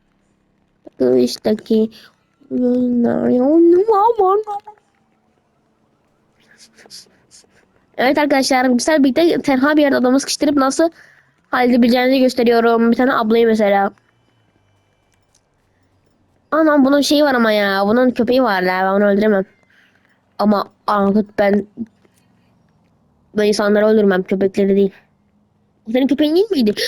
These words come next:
Lan insanlar niye başkalarının köpeklerini alıyorsun lan? Ha? Başkalarının köpeğini almak. Günah, günah Şükran. Günah Habibi. Habib günah. <laughs> Habib günah, günah. Habib günah Habib. Bay bay.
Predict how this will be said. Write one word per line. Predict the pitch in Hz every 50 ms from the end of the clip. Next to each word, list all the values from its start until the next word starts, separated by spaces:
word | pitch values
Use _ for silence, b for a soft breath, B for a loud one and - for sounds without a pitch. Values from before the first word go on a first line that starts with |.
| B B -
Lan | - -
insanlar | - - 349 349 370 381
niye | 381 403 508 539
başkalarının | 453 370 - - 339 330 330 311 330 302
köpeklerini | - 294 294 339 320 311 320 330
alıyorsun | 330 330 320 311 285 302 311
lan? | 349 381
Ha? | 415 415 427 453 - B B B B B B B _
Başkalarının | 302 285 302 330 330 330 359 349
köpeğini | - - - - 330 339 339
almak. | 330 330 330 330 330 - - _ _ _ _ _ _ _ -
Günah, | 254 233 277 311 339 392 349
günah | 320 269 247 320 320 359 320 294
Şükran. | 262 302 330 392 392 339 269 247 269 - - - _ _ _ _ _ _ -
Günah | 240 262 294 330 294 254 233 233 240
Habibi. | 254 302 320 294 269 247 285 - _ _ _ _ _ _ _ _ _ _ _ _ _ _ _ _ _ _ _ _ _
Habib | - 277 294 320 339 262 233
günah. | 269 330 302 - -
<laughs> | 277 - 277 - 359 - - 392 392 - B B B B B
Habib | - 285 302 349 370 277
günah, | 247 233 294 330 370 320
günah. | 285 269 311 330 320 269 285 285 - _ _ _ _ _ _ _ _ _ _ _ _ _ 1077 1077 1077 1077 1077 _ _ _ _ _ _ _ _ _ _ _ _ _ _ _ _ _
Habib | - 233 254 320 277 233
günah | 214 262 294 294
Habib. | 285 277 294 277 233 - - _ _ _ _ _ _ _ _ _ _ _ _ _ _ _ _ - - B B B B _ -
Bay | 226 214 196
bay. | 190 180 170 214